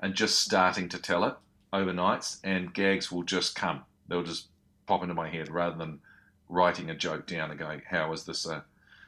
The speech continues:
what's a funny thing to say about this?" I find that really difficult. I would much rather just get up on stage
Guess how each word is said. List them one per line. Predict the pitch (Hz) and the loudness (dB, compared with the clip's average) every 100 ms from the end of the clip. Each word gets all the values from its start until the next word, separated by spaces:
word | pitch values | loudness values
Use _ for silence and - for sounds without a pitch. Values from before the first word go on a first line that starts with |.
| - | -8
what's | 87 92 - | -2 -2 -2
a | |
funny | 95 95 87 87 | -2 -2 -2 -2
thing | 87 82 | -6 -8
to | 78 | -6
say | - - | -4 -4
about | 80 78 71 | -2 -6 -6
this?" | 71 - - | -8 -6 -6
I | 87 | -6
find | 87 - 98 87 | -6 -4 -2 0
that | 82 76 | -2 -4
really | 82 80 | -6 -6
difficult. | - 87 - 78 - | -6 -8 -8 -10 -10
I | 82 | -8
would | 80 85 | -6 -4
much | 90 - | -4 -2
rather | 82 80 | -4 -4
just | 80 - | -6 -2
get | 85 | -2
up | 78 | -2
on | 85 | -4
stage | 80 - 78 78 - | -4 -2 -2 -2 -6